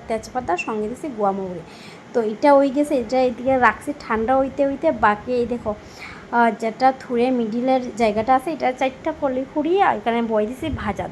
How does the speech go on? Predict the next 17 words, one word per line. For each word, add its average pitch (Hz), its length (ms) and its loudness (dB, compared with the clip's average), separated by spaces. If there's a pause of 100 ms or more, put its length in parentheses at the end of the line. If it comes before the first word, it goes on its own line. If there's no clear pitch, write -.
দুইটা 233 320 2
এমনিই 254 300 0
খাইমু 285 420 -2
আর 240 240 2
দুইটা 262 400 -2 (400)
এটা 247 120 -2
দিয়ে 262 140 2
তরকারি 240 420 2
বানাইমু। 175 340 -4
মানে 240 180 -2
আজকে 285 380 -2
basically 262 480 -4
বানাইমু 247 460 0
থুরের 240 380 0
বড়া 208 340 2
করিয়া 254 280 2
তরকারি, 196 440 -2